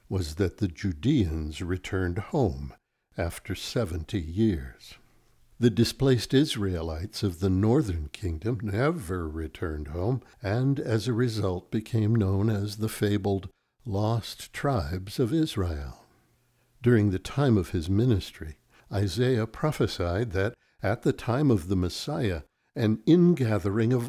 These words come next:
all the Jewish people would bring those of all twelve tribes back to Jerusalem.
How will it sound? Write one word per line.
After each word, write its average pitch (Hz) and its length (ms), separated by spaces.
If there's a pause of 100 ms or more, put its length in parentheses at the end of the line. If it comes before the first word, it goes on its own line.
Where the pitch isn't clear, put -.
all 175 420
the 110 180
Jewish 82 540
people 95 460 (340)
would 98 240
bring 127 420
those 110 500
of 110 340
all 120 480
twelve 107 540
tribes 80 600
back 80 540
to 90 200
Jerusalem. 85 800